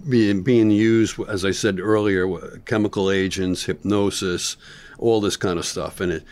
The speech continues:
you know, it's just goes totally against what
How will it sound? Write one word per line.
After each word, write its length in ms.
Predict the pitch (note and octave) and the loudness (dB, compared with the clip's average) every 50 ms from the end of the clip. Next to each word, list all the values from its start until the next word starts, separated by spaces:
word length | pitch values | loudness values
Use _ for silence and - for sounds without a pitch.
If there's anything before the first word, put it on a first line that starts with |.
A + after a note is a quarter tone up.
| - - - - | -20 -20 -20 -4
you 100 | - A#2+ | -2 0
know, 140 | G2+ F#2+ G2+ | 0 2 0
it's 300 | G2 G2 F2 - - - | -2 -2 -4 -4 -6 -6
just 320 | - - - B2+ - - - | -6 -2 -2 0 0 0 0
goes 360 | - B2+ A#2 A2+ G2+ F2+ - - - - - - - | 2 2 2 2 2 -2 -6 -12 -16 -20 -20 -14 -6
totally 500 | - B2+ C3 C3+ B2 C3 A#2+ A#2+ A2 G#2 | -2 0 2 2 4 4 2 2 2 0
against 720 | F#2+ F#2 F2+ F#2+ G#2+ A2+ A2+ A2 A2 F#2+ - - - - | 0 -2 -2 0 2 2 4 4 2 2 0 -2 -4 -4
what 320 | G2+ F#2+ G2 G2 F#2 F2 | -2 0 2 2 0 -2